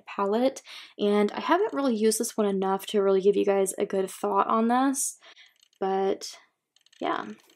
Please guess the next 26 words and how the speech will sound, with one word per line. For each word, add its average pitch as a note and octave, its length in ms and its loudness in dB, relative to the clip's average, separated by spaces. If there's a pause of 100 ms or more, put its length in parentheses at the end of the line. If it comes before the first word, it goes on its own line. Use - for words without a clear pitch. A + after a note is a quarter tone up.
(160)
Okay, G3+ 220 2
so G#3 520 2
I A3 180 -2
have G#3 480 -2
the G3+ 200 -4
Tarte B3+ 380 0
Park A#3+ 260 -2
Avenue G#3 380 0
Princess G3+ 540 -4
Contour G3 500 -4
Palette. G#3+ 600 0 (460)
This G#3+ 220 -4
one A#3+ 140 0
is C4+ 120 -2
just A3 220 -4
filled G3 340 -4
with G#3+ 140 2
contours, A3 840 2 (380)
and G3+ 480 2
I G#3+ 140 -2 (160)
did C#4 180 0
get D#4 140 -2
this D4 160 0
in A#3+ 100 0
a A3 40 2
subscription, G3+ 960 -2